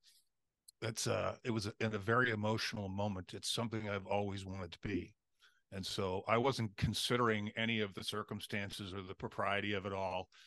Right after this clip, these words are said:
I just knew I was gonna be a dad. So I think that goes back to my childhood,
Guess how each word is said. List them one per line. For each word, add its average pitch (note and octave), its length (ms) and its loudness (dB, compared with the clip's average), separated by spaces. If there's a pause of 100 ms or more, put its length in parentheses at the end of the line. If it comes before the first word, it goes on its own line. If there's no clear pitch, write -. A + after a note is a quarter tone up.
(380)
I G2+ 80 -4
just F#2+ 180 -6
knew G2+ 140 0
I G2 60 2
was F2+ 120 -4
gonna G2 160 -6
be F2+ 140 -8
a E2+ 60 -6
dad. F#2+ 360 -2
So F#2+ 380 -4
I G#2+ 60 -6
think B2+ 240 -2
that A2 180 0
goes G2 200 -4
back F#2+ 280 -2
to - 80 -8
my F#2 140 -4
childhood, F#2+ 600 -2